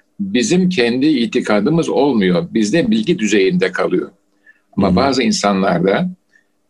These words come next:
Speaker 1: daha sonradan İslam'la temasa geçen bazı insanlarda,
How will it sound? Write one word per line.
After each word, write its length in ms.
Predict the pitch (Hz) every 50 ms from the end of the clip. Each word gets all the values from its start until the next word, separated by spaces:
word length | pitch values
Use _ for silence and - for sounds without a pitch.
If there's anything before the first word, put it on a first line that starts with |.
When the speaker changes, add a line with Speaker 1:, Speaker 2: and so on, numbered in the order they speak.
| _ -
Speaker 1:
daha 160 | 101 107 110
sonradan 640 | - - 117 131 151 156 131 107 120 110 104 95
İslam'la 520 | - - - - - 117 123 120 113 101 95
temasa 440 | 92 98 98 98 95 90 92 - 98
geçen 440 | 98 92 92 - 98 98 92 90
bazı 260 | 120 117 110 104 110 104
insanlarda, 800 | 92 90 - - 92 87 92 92 92 - - 92 120 120 -